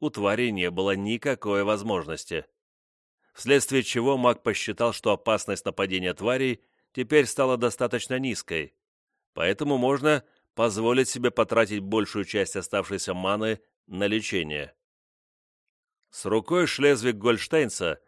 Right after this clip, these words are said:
пришлось повозиться. Только для того, чтобы грязная, вся в подтеках запекшейся крови и воняющая рыбой отрубленная конечность хоть как-то зацепилась за культю,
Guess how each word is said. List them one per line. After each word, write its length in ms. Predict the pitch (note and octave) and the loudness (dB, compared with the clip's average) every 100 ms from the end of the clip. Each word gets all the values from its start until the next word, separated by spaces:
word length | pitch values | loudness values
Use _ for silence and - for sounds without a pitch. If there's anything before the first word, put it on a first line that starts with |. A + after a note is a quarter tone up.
| _ _ _ | _ _ _
пришлось 500 | E2+ F#2 - C#3 B2+ | -6 -4 0 0 0
повозиться. 800 | C3+ C3 C3+ C3 G2 - D#2 - _ _ _ _ _ _ _ - | -2 -2 -2 -2 -2 -4 -8 -10 _ _ _ _ _ _ _ -2
Только 280 | G#2 G2+ | 0 0
для 160 | A2 A2+ | 0 2
того, 240 | A#2 A#2 | 2 2
чтобы 280 | A#2 B2 A2 | 2 0 -2
грязная, 520 | G#2 A#2 B2+ G#2+ A#2 | 0 0 0 -2 -2
вся 220 | A2 A#2+ G#2 | -2 -2 -4
в 100 | - | -2
подтеках 580 | G#2 - B2+ A2 G#2+ | -6 -2 -2 0 -2
запекшейся 600 | F#2 G#2+ A2 G2+ - F#2+ G2 | 0 -2 -2 -4 -4 -6 -4
крови 480 | G#2 A2+ A2+ G#2+ - _ _ | 2 4 4 2 -2 _ _
и 100 | A2 | -2
воняющая 640 | A#2 B2+ B2+ A#2 - A#2 A2+ | 0 2 4 4 2 2 2
рыбой 340 | A#2+ G#2 G2+ | 2 2 2
отрубленная 520 | G2 A#2 G#2+ G#2 G2+ | 2 -2 0 0 0
конечность 680 | - G2 A2+ A2 C3 A#2 - _ _ | 0 0 0 -4 -4 -6 -8 _ _
хоть 260 | - C3+ B2+ | -4 -2 -2
как-то 400 | - A#2 - D3 | 2 2 2 -2
зацепилась 600 | A2+ A#2 B2 G2 F#2+ F#2 | -2 -2 -4 -4 -2 -2
за 140 | F2 F#2+ | -2 -6
культю, 520 | A2+ G2 - C#3+ | -6 -8 -4 -4